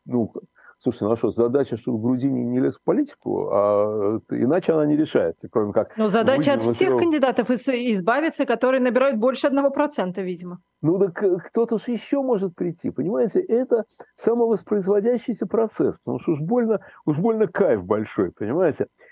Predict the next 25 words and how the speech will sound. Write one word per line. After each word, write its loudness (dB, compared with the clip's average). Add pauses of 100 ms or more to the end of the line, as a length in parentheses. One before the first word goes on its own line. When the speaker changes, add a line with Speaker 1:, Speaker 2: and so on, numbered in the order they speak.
(140)
Speaker 1:
В -20
телевизоре 0
стоишь, 0 (100)
понимаешь, -2
говоришь: 0
«Я, 2
когда 0
стану 0
президентом, 0 (220)
я -12
Speaker 2:
Важным 2
Speaker 1:
сделаю 2
Speaker 2:
себя 4
ощущаешь. 0
Speaker 1:
Да, 2
я 4
сделаю 0
то-то 0
и 0 (100)
то-то 0
там», -2
и 2
так 2
далее, 2
да? 0